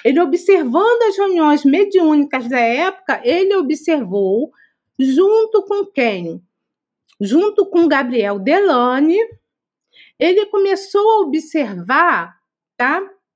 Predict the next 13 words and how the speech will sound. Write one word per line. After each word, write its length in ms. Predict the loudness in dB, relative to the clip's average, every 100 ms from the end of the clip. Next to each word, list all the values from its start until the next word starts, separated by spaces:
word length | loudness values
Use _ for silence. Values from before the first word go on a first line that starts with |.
| _ _ _ _ _ -20 -2
Que 160 | 0 0
saía 420 | 0 0 0 0
um 80 | -2
material 920 | -4 -2 0 2 4 4 4 0 -4
esbranquiçado 1120 | -2 0 -2 -2 -4 -6 -12 -12 -4 -2 -2
e 80 | -4
abundância 800 | -4 -4 -4 -2 -2 -2 -4 -4
de 140 | -6
quem? 280 | -6 -4 -4
Dessa 380 | -2 -4 -6 -6
média 400 | -4 -4 -4 -4
aí, 460 | -4 -4 -4 -6 -10 _ -20 _ _
tá? 300 | -4 -4 -6